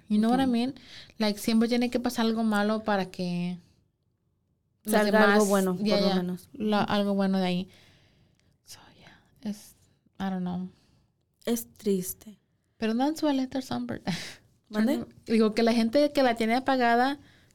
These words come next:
Speaker 1: que la prendan.
Speaker 2: Ujú.
Speaker 1: A lo mejor si, si nos saca un pinche susto cuando es en medio de la noche,
Speaker 2: <laughs>
Speaker 1: güey, a las cinco de la mañana, bah, and I'm like, "Ay,
Speaker 2: Cinco,
Speaker 1: güey".
Speaker 2: cuatro de la mañana, sí,
Speaker 1: Yeah,
Speaker 2: sí,
Speaker 1: and
Speaker 2: no.
Speaker 1: I'm like, "¿Quién se robó otro chamaco?". Ay, no, and I'm just like, entre sueño,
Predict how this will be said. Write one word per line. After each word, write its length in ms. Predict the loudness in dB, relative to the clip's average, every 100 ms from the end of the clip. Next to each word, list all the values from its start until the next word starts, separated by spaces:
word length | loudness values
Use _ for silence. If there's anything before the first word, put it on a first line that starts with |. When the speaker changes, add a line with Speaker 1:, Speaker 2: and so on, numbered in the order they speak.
| -4
Speaker 1:
que 120 | 0
la 140 | 0 2
prendan. 440 | 4 4 4 0 _ _ -8
Speaker 2:
Ujú. 380 | -6 -4 -6 -8 -16 _ _ _ _ _
Speaker 1:
A 100 | 0
lo 100 | 4
mejor 320 | 4 4 2
si, 80 | 2 2 2
si 120 | 4
nos 120 | 2 2
saca 180 | 2 2
un 100 | 4
pinche 360 | 4 4 2
susto 380 | 2 2 2 0
cuando 200 | 4 4
es 60 | 4
en 100 | 4
medio 160 | 4
de 60 | 4
la 140 | 4
noche, 340 | 4 2 0 -2 -6 -20
Speaker 2:
<laughs> 220 | -18 -4
Speaker 1:
güey, 140 | 0
a 60 | 2
las 140 | 2 2
cinco 160 | 0
de 60 | 2
la 80 | 2
mañana, 280 | 2 2 2
bah, 420 | 2 2 2 2 2
and 100 | 2
I'm 100 | 2
like, 160 | 2 0
"Ay, 100 | 2
Speaker 2:
Cinco, 140 | 2
Speaker 1:
güey". 240 | 2 2
Speaker 2:
cuatro 220 | -2 -2 -4
de 40 |
la 60 | -4
mañana, 340 | -6 -8 -8
sí, 160 | -2 0
Speaker 1:
Yeah, 320 | 2 2 2
Speaker 2:
sí, 80 | 2
Speaker 1:
and 60 | 0
Speaker 2:
no. 60 |
Speaker 1:
I'm 60 | 0
like, 200 | -4 -8 -12 -2
"¿Quién 180 | 0 2
se 80 |
robó 420 | 0 0 0 0 -2
otro 120 | -6 -4
chamaco?". 360 | -6 -4 -4 -4
Ay, 340 | -4 -2 0
no, 300 | 0 0 -2 -6
and 140 | -4 0
I'm 120 | 0
just 180 | -2 -4
like, 340 | -4 -4 -2
entre 260 | 0 0 -2
sueño, 560 | -2 -2 0 0 -2